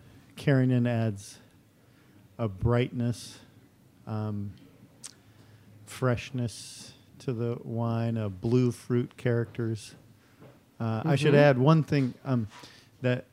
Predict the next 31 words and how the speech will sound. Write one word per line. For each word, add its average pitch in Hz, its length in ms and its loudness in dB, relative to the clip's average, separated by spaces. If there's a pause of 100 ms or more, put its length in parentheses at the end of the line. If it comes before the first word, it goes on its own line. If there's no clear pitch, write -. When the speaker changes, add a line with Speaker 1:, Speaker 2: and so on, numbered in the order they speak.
Speaker 1:
Grenache 143 680 0
is, 127 260 -2
like, 139 340 2
like 156 440 0
Zinfandel, 120 760 0
is 120 200 -2
a 120 60 0
grape 117 380 -2 (120)
that 113 280 -2
benefits 117 680 0 (140)
really 117 800 0 (560)
getting, 135 340 4
letting 131 240 4
it 110 120 -8
get 120 240 -4
quite 120 360 0
ripe. 104 380 -2 (580)
So - 140 -4
I'm 127 160 2
harvesting 127 760 -2
it 110 220 -4 (300)
when 117 200 -2
it's 107 240 -6
over 107 520 0
twenty-six 110 800 -8
Brix - 420 -14
for 135 180 0
it 135 120 -4
to 123 100 -2
develop 113 480 -2
its, 107 200 -6